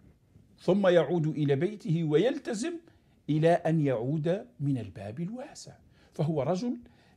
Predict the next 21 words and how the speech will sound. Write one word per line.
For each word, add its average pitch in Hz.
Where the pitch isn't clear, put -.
دائمًا 160
مسخر 127
نفسه 240
إلى 214
ال-، 180
الأجهزة، 170
عندما 165
يتصلون 151
به 127
يأتي 151
سريعًا 117
كأنه 151
لم 120
يحدث 120
شيء، 240
وعندما 170
يطرد 202
كأنه 143
لم 120
يحدث -
شيء. -